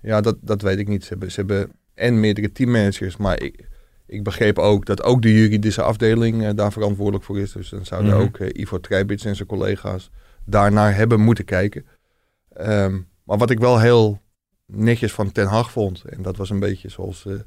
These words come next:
Speaker 1: eh, Rutte ook, eh, deed in de toeslagenaffaire. Ja, weet je, iedereen kan het moeten regelen, maar Ten Hag zei, "Ik, Overmars en ik zijn verantwoordelijk."
Speaker 2: Ja.
Speaker 1: Dus die nam de schuld op zich.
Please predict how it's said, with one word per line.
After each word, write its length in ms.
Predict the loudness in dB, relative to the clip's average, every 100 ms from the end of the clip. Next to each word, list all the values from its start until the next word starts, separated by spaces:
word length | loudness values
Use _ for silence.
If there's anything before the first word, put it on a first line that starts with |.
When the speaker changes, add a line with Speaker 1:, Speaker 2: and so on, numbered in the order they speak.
| -18 -20 _ _ _
Speaker 1:
eh, 400 | -14 -10 -6 -4
Rutte 240 | -2 0 2
ook, 260 | 0 0
eh, 160 | -4 -4 -2
deed 220 | -2 -2
in 100 | -4
de 60 |
toeslagenaffaire. 880 | -2 -2 2 0 0 -2 -4 -6 -4
Ja, 300 | -2 -2 -2 -6 -10
weet 180 | -10
je, 140 | -8 -10
iedereen 300 | -6 0 0
kan 120 | 2 0
het 100 | 0
moeten 200 | -2 0
regelen, 480 | 2 2 -2 -6 -8 -20 -20 -20 _ -20 -8
maar 360 | -2 0 -2 -10 _ _ _ _ _ _ _ -10
Ten 160 | 0 2
Hag 180 | 2
zei, 220 | 2 2 4
"Ik, 160 | 0 -4 _ _ _ _ _
Overmars 380 | -4 -2 0 0
en 100 | 0
ik 80 | -2
zijn 140 | -2
verantwoordelijk." 600 | 0 0 0 0 0 -4 -2
Speaker 2:
Ja. 200 | -2 -2 -6
Speaker 1:
Dus 120 | -10 0
die 120 | 2
nam 180 | 4 4
de 80 | 2
schuld 300 | 0 0 0
op 160 | -4
zich. 280 | -6 -12 -14